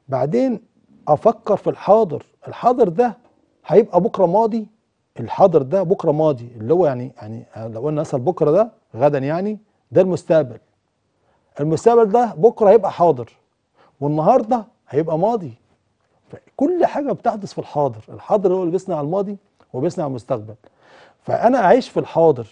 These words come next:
لأن القلق من الأمور اللي هي بتس-، بتصيبنا كأننا نعيش نبوءة محققة.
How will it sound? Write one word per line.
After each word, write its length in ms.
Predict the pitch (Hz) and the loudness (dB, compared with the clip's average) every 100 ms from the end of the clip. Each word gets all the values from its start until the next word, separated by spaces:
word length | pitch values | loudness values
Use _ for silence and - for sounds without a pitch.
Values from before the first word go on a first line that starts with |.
| _ _ _ _ _ _ _ _ _ - _ _ - | _ _ _ _ _ _ _ _ _ -20 _ _ -8
لأن 320 | - 233 247 | 0 2 6
القلق 600 | 214 - 262 285 254 175 | 4 2 -4 -2 -4 -6
من 140 | 170 | -6
الأمور 560 | 160 151 147 208 240 180 | -6 -6 -6 -2 0 -2
اللي 140 | 135 | -4
هي 280 | 139 208 185 | -4 -2 -2
بتس-، 440 | 127 131 - 120 123 | -4 -12 -14 -16 -14
بتصيبنا 640 | 117 117 120 202 196 208 | -14 -14 -4 -2 -2 -8
كأننا 680 | 156 151 147 147 214 208 165 | -8 -10 -8 -6 -4 -4 -4
نعيش 500 | 147 139 208 196 - | -4 -6 -8 -8 -8
نبوءة 560 | 151 135 165 196 - 165 | -8 -8 -10 -10 -8 -8
محققة. 640 | - 127 - 151 - | -8 -12 -8 -8 -8